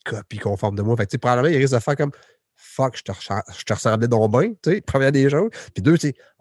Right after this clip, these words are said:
Ah ouais, le même pyjama, quarante ans plus tard. Wow. » Tu sais, ce petit côté-là, comme dit, c'est bien anodin. C'est, c'est un pyjama, c'est un toutou, c'est un,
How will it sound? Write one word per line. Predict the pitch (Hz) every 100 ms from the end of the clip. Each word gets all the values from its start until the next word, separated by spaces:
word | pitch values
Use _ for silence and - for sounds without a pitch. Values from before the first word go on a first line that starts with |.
| -
Ah | 85
ouais, | 95 92 131 107
le | 98
même | 98 120 143 -
pyjama, | 98 98 95 110 156 156
quarante | - 120 123 107 107
ans | 131
plus | 127
tard. | - 117 170 - -
Wow. » | 104 90 117 117
Tu | 104
sais, | 165 - - _
ce | - 110
petit | 98 - 262
côté-là, | 147 120 131
comme | 196
dit, | 160
c'est | -
bien | 110 135
anodin. | 135 127 262 269
C'est, | - 110
c'est | 104 117
un |
pyjama, | 110 117 131 135 175
c'est | 247 -
un | 117
toutou, | - 127 - 247
c'est | 262 -
un, | 104 107